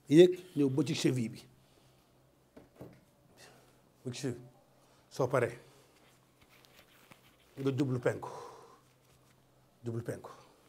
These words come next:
Boo jubloo penku, nga ne, "Ashhadu an laa ilaaha illallah. Wa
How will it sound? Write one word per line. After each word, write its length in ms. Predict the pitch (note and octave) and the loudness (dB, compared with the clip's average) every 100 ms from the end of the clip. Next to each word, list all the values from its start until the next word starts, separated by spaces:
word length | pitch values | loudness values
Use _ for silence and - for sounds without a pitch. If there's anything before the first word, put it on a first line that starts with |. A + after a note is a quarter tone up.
| - _ _ _ _ - | -20 _ _ _ _ -10
Boo 120 | A#2+ A#2+ | -6 -4
jubloo 220 | A#2+ A#2 | -4 -4
penku, 260 | A#2+ - - - - - A#2+ | -6 -12 -18 -20 -20 -20 -8
nga 140 | A#2+ | -6
ne, 120 | A#2+ - | -6 -4
"Ashhadu 520 | E3 - - D3 A#2+ - - - _ _ _ _ _ _ _ | -2 -2 -4 -2 -2 -6 -16 -20 _ _ _ _ _ _ _
an 200 | C3 A#2+ | -4 -2
laa 240 | A#2+ B2+ C3+ | 2 4 2
ilaaha 400 | C3+ A#2+ A#2 A2 - | 0 -6 -6 -6 -6
illallah. 380 | F3 C#3 G2+ E2+ - _ _ _ _ _ _ _ _ _ _ _ _ _ _ _ - | -4 -4 -6 -12 -16 _ _ _ _ _ _ _ _ _ _ _ _ _ _ _ -10
Wa 120 | B2+ | -10